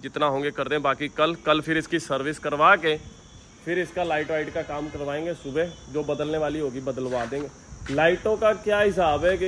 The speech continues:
ये side white की ये थोड़ी बहुत लाइटें बंद होंगी, इसका काम होने वाला है। ये थोड़ा wiring निकली हुई है, इसको हटा देंगे। और बाकी टायर तो आप देख सकते हो भाई, टायर तो अपनी गाड़ी में सब radial टायर है,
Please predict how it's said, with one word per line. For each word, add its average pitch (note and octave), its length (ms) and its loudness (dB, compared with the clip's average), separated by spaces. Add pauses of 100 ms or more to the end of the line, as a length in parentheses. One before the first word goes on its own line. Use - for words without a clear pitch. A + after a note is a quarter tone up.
ये F#3 200 4
side E3 340 0
white E3+ 260 6
की F3 160 4
ये E3+ 120 8
थोड़ी E3 260 6
बहुत E3 240 8
लाइटें D#3 440 8 (220)
बंद D#3 260 8
होंगी, C#3 320 6 (500)
इसका D#3 280 8
काम D#3 240 8
होने D3 220 6
वाला C#3 240 8
है। D3+ 140 4 (100)
ये D3 100 4
थोड़ा D3 240 8
wiring C#3 420 8 (260)
निकली D3 240 2
हुई C3+ 200 2
है, D3 100 6
इसको D3+ 280 0
हटा C#3+ 260 6
देंगे। D3 340 4 (600)
और D3+ 420 6
बाकी D3 340 6
टायर E3 360 10
तो F3 140 0
आप E3+ 200 8
देख B2+ 200 0
सकते C3 300 -4
हो C3 80 0
भाई, A2+ 160 -4 (160)
टायर D3 300 6
तो D#3+ 120 -2
अपनी D3+ 220 -2
गाड़ी C#3 300 2
में D3 220 -2 (760)
सब F#3 280 8 (440)
radial E3+ 500 8
टायर D3+ 280 8
है, F3+ 120 0